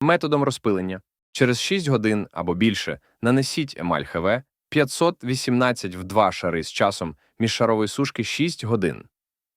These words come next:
Не додавайте надмірну кількість розчинника. Допустиме розведення фарби до робочої в'язкості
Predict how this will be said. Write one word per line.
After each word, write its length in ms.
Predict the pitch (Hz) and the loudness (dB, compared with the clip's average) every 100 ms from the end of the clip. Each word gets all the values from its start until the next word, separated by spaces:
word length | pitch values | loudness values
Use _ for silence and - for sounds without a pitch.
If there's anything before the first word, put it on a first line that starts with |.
| _ | _
Не 120 | 131 | 2
додавайте 500 | 147 139 127 139 139 | 4 4 4 4 2
надмірну 500 | 117 101 107 127 127 | 0 0 2 2 0
кількість 400 | - 110 107 101 | -2 -4 -6 -8
розчинника. 600 | 95 90 - 78 65 - - _ _ _ _ | -6 -4 -4 -4 -6 -12 -18 _ _ _ _
Допустиме 540 | 113 120 135 - 175 127 | -2 0 -2 0 2 2
розведення 480 | 101 110 107 95 | 2 0 0 -2
фарби 340 | 90 107 110 92 | 0 0 0 0
до 120 | 87 | -2
робочої 420 | 82 90 - 85 | 0 0 -2 -2
в'язкості 520 | 85 67 - - - | -2 -2 -8 -18 -20